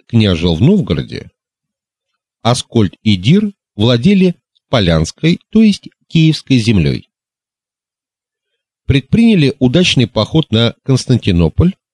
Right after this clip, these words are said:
куда, как мы уже видели, за несколько столетий до этого не раз устремлялись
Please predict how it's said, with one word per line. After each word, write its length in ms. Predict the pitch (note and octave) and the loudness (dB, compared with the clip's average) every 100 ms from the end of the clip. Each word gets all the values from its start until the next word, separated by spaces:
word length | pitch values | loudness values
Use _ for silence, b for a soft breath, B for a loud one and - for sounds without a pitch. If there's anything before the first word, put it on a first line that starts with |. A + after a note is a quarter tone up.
| _ _ _ _ _ | _ _ _ _ _
куда, 320 | - D3 C3 B2 | -4 -2 0 -2
как 200 | A#2 - | -4 0
мы 140 | B2+ | 2
уже 220 | A#2 A#2+ | 2 2
видели, 500 | F#3+ A3 G3 F3 E3+ _ _ _ _ | 2 2 2 2 0 _ _ _ _
за 160 | A2 D3+ | -2 0
несколько 420 | G3 - A#2 A2 | 0 -2 -4 -4
столетий 480 | - A#2+ A2+ - F#2 | -2 0 0 -2 -2
до 120 | G#2+ | 0
этого 460 | F3 - E3+ D#3+ D3 _ | 0 0 0 0 -4 _
не 160 | B2+ A#2+ | 0 2
раз 240 | B2+ D#3 - | 0 -2 -2
устремлялись 760 | C3+ - G#2 F2+ F2+ F#2 G#2 | -4 -2 0 0 0 0 -2